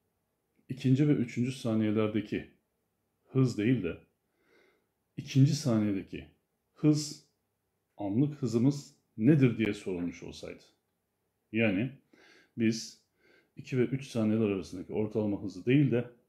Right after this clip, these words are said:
ikinci saniyedeki anlık hızı hesaplamak istiyoruz dediğimizde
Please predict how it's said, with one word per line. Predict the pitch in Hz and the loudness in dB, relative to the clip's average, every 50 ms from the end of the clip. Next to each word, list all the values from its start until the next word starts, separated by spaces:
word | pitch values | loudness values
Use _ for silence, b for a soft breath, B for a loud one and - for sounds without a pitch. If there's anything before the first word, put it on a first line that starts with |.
| _ _ _ _ - | _ _ _ _ -12
ikinci | 127 - - 135 135 135 135 | -8 -2 4 4 4 4 4
saniyedeki | - - 110 107 110 104 101 101 95 - - 135 147 151 - - _ _ _ _ _ _ | 2 0 0 0 2 2 0 -2 -2 -2 -2 -2 -2 -2 -6 -12 _ _ _ _ _ _
anlık | - 113 117 120 139 170 - - | -4 0 2 4 4 4 4 0
hızı | - 127 113 101 92 78 - - _ _ _ _ - | 0 -2 -2 -2 -4 -8 -8 -12 _ _ _ _ -12
hesaplamak | - 107 - - 107 - - 113 127 135 135 135 | -10 -8 -4 -4 -6 -4 0 2 2 2 2 0
istiyoruz | - - - - 92 85 80 80 - - - _ _ _ _ _ _ _ _ _ _ _ _ - 117 | -8 -14 -10 -8 -8 -8 -8 -10 -14 -18 -20 _ _ _ _ _ _ _ _ _ _ _ _ -2 0
dediğimizde | 131 127 120 110 101 98 98 92 101 127 147 151 - | 0 2 2 2 0 0 -2 -2 0 0 0 0 -2